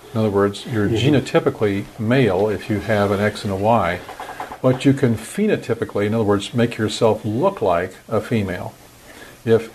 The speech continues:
Speaker 1: even if you're a male. That is what we're talking about with transgender: is a phenotypic male or female change, changing the external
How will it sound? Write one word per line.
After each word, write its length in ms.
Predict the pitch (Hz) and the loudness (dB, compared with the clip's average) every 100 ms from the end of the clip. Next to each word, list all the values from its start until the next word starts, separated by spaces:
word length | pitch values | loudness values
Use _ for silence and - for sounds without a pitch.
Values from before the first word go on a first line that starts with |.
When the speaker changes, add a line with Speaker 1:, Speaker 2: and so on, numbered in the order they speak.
| - | 2
Speaker 1:
even 220 | 131 113 | 4 4
if 140 | 98 | 2
you're 120 | 110 95 | 0 0
a 40 | |
male. 400 | 101 113 - - | 2 2 0 -6
That 260 | 107 123 127 | 0 2 2
is 400 | 120 104 - - - | 0 -2 -4 -14 -8
what 300 | 110 110 107 - | 2 2 2 -8
we're 200 | 127 104 | -4 -2
talking 340 | 95 123 117 113 | 0 0 0 0
about 220 | 104 110 | 0 0
with 100 | 101 | -4
transgender: 720 | - 110 104 95 120 101 90 | -4 -2 -2 0 0 2 -2
is 140 | 92 101 | -2 -4
a 120 | 107 | -6
phenotypic 960 | - - 156 143 104 - 107 101 101 - - - - - - - - - - | -10 -4 0 2 2 0 -2 0 -4 -10 -20 -20 -20 -20 -20 -20 -20 -20 -8
male 520 | 123 113 107 101 101 - - - | -2 2 2 2 -2 -6 -10 0
or 160 | 104 | 2
female 420 | - 117 104 95 | 2 0 2 0
change, 540 | 87 - 104 131 - - - - - | -2 -2 -2 -4 -10 -14 -20 -20 -8
changing 400 | - 117 104 98 | 0 0 0 -2
the 120 | 101 | -2
external 680 | 98 - 120 110 87 82 | -2 -4 -2 0 -2 -4